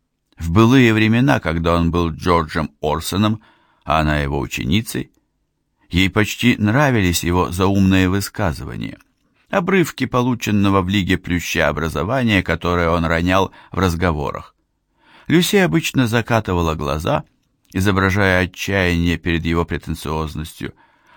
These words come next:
а он вздёргивал брови с мягким упрёком, словно она продемонстрировала неожиданное для него невежество.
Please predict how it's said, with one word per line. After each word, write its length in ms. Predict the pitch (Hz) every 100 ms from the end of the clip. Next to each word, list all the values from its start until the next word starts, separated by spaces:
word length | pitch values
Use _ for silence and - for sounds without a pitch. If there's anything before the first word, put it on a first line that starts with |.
| -
а 140 | -
он 200 | 185 240
вздёргивал 720 | 170 127 156 180 151 151 139
брови 420 | 98 92 117 104 101
с 120 | -
мягким 400 | 92 90 - 85
упрёком, 600 | 78 - 78 71 73 - _ _ _ _
словно 400 | - 80 80 80
она 180 | 82 82
продемонстрировала 960 | 76 80 80 76 - 82 90 82 78
неожиданное 800 | 80 78 71 82 107 95 90 85
для 160 | 80 80
него 260 | 80 82
невежество. 760 | 82 82 71 55 50 - - -